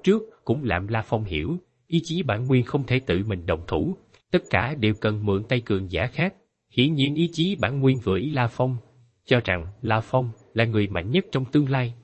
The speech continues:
do đó dẫn dắt dẫn, muốn biến La Phong trở thành lợi kiếm của ý chí bản nguyên, tàn phá hủy diệt tất cả địch nhân. Ta là hài tử của vũ trụ nguyên thủy, bất lợi với nó,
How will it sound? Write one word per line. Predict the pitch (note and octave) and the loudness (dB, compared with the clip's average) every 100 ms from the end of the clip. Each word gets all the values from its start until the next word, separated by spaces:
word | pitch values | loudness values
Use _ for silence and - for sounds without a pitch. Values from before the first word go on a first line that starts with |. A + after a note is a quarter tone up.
| _ - | _ -2
do | A2+ | 0
đó | G2 G2 D3+ | 2 0 0
dẫn | G2+ F#2+ | 0 0
dắt | D3+ - | -2 0
dẫn, | F2+ D#2+ C#3 _ - | 0 -2 -6 _ -4
muốn | C#3+ F#3 | 0 2
biến | F#3+ G3 | 2 2
La | C#3+ | 0
Phong | - D3 C#3+ | 0 -2 -2
trở | B2+ C3 | -2 -2
thành | A2 | -2
lợi | F2 E2+ | -2 -2
kiếm | - D3+ G3 | 0 0 0
của | C#3+ | 0
ý | C#3+ C3+ | 0 -2
chí | C#3+ E3+ | -4 -2
bản | F2 A#2+ | -2 0
nguyên, | G#2+ G#2 - _ - _ | 0 0 -4 _ -20 _
tàn | G#2+ G2 F#2 | 0 0 -4
phá | - C#3 D3+ | -4 -2 -2
hủy | F#2+ F#2 D3 | -4 -4 -2
diệt | F2+ E2 - | 0 -2 0
tất | F3 - | -2 -2
cả | - A2+ D3 | -4 -4 -2
địch | G#2 - | -4 0
nhân. | B2 B2+ B2 _ _ _ | 2 2 -4 _ _ _
Ta | A#2+ B2+ A#2 - _ _ | 0 0 0 -8 _ _
là | A#2+ A2 G#2+ | 0 2 2
hài | B2 A#2+ | 2 2
tử | - F#2 C#3+ - | 2 0 0 0
của | C#3 | 2
vũ | A#2+ C3 D#3 | 4 2 4
trụ | F2+ G#2 | 2 2
nguyên | C3 C#3 B2+ | 2 2 0
thủy, | F2+ E2+ E3 | -2 -2 -2
bất | F3 - - | 0 0 -2
lợi | E2+ E2+ | -2 0
với | C3+ | 0
nó, | B2 A2+ D#3+ | 0 0 -2